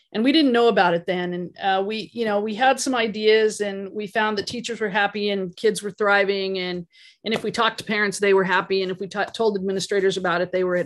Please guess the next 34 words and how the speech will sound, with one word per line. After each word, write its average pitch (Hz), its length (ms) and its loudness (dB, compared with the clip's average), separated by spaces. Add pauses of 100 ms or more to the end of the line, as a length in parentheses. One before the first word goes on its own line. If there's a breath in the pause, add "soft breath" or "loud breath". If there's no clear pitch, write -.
(120)
happy. 190 260 -4
And 196 80 -4
so 220 120 -10
we 214 40 -12
thought, 226 200 0
"We'll 233 140 2
give 311 180 -2
it 392 80 2
all 330 160 4
away 233 200 2
for 202 160 -8
free." 214 380 -6 (760 soft breath)
After 208 220 2
we 208 80 4
started 330 360 0
doing 277 320 0
that, 180 400 0
uh, 185 280 -2 (380)
we 233 220 -8
learned 247 520 -2 (1000 loud breath)
there's 233 280 4
a, 220 240 4 (640)
a 196 320 -4 (200)
neuroscientist 247 680 0
at 233 100 -16
Stanford, 190 600 0
Vinod 190 260 0
Menon, 175 320 -2
and 196 140 -2
he 190 100 -4
has 208 280 -2
a, 180 280 0 (140)
a 175 180 -4 (120)
lab 196 580 2